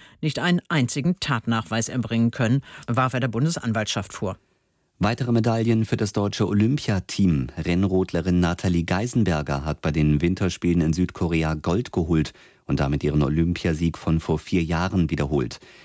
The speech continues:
Speaker 2: Silber ging an Diana Eidberger. In der Medaillenwertung liegt Deutschland mit neun Medaillen vorne. Und unsere Sportreporterin erzählt mehr in rund zwanzig Minuten hier bei N D R neunzig Komma drei.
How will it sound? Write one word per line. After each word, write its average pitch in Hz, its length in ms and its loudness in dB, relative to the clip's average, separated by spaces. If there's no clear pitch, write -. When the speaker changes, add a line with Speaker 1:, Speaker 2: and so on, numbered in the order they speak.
Speaker 2:
Silber 131 420 2
ging 113 240 0
an 104 340 0
Diana 90 580 0
Eidberger. 78 600 -2
In - 140 -4
der 65 260 -2
Medaillenwertung 82 720 0
liegt 76 240 -2
Deutschland 78 580 -2
mit 71 260 -2
neun 80 340 2
Medaillen 78 540 0
vorne. 92 440 0
Und 135 240 2
unsere 107 360 0
Sportreporterin 82 760 -2
erzählt 73 540 -4
mehr 71 320 2
in 76 100 0
rund 69 220 0
zwanzig 135 360 0
Minuten 87 380 0
hier 69 160 -4
bei 69 120 -2
N 71 120 -2
D 71 80 -2
R 73 60 -2
neunzig 69 400 -2
Komma 76 180 2
drei. 73 280 -4